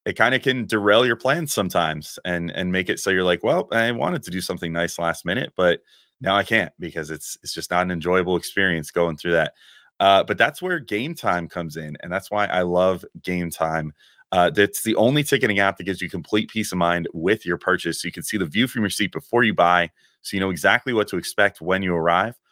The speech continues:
All-in prices show your total up front, so you know you're getting a great deal without hidden fees. And you can buy tickets in seconds with two taps. They also have deals on tickets right up to the start of the event and even an hour after it starts. It is the place to find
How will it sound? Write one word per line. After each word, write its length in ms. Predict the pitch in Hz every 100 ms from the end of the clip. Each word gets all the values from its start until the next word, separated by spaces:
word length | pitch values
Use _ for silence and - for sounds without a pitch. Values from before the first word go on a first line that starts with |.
| _ _ -
All-in 300 | 110 147 139
prices 340 | 127 120 104
show 200 | - 117
your 140 | 120 101
total 300 | - 135 135
up 160 | -
front, 260 | - 113 110
so 100 | -
you 40 | 95
know 120 | 95
you're 160 | 104
getting 240 | 98 95 92
a 60 |
great 260 | 80 90 92
deal 180 | 92 92
without 300 | 82 87 85
hidden 220 | 90 82
fees. 440 | - 131 151 - - _ _ _
And 280 | 117 151 156 113
you 120 | 117
can 120 | 101
buy 180 | 95 98
tickets 560 | - 95 95 - - - -
in 140 | 190
seconds 560 | 180 - - 117 95 87
with 200 | 92 -
two 280 | - 92 92
taps. 500 | - 95 87 - - _ _ -
They 80 | 98
also 260 | 120 -
have 140 | 135 107
deals 280 | 110 120 117
on 120 | 98
tickets 300 | 104 104 -
right 240 | 85 104
up 60 | -
to 100 | -
the 80 | 101
start 220 | - 107
of 60 | 95
the 100 | 87
event 320 | 80 98 92
and 120 | 90
even 220 | 78 98
an 100 | 101 -
hour 320 | - 90 82
after 240 | 85 -
it 80 | 87
starts. 320 | - 123 123
It 100 | -
is 160 | 98 82
the 200 | 127 165
place 340 | 156 156 82 -
to 80 |
find 340 | - 95 95